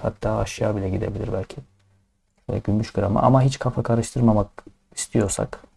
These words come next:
şu mantığa göre sadece gram altına bakılarak bu arada X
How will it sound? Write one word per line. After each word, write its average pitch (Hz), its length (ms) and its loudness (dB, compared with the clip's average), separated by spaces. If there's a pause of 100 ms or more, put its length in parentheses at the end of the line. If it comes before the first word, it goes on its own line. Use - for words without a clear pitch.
şu - 140 -4
mantığa 101 320 0
göre 107 180 2
sadece 113 520 0 (640)
gram 107 280 8
altına 95 360 2
bakılarak 101 600 0 (1160)
bu 107 80 4
arada 98 200 6
X - 320 0